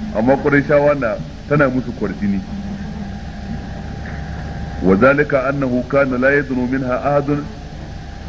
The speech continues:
illa za'allat wa kashat wa fatahat faha. A lokacin nan babu wani mutum da zai kusance ta face illa za'allat,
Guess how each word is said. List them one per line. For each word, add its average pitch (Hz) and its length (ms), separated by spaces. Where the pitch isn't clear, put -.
illa 147 680
za'allat 120 680
wa 110 140
kashat 151 520
wa 117 140
fatahat 113 400
faha. 92 320
A 101 100
lokacin 143 480
nan 131 180
babu 143 340
wani 143 120
mutum 143 300
da 117 100
zai 135 100
kusance 117 480
ta 135 100
face 113 420
illa 139 480
za'allat, 120 460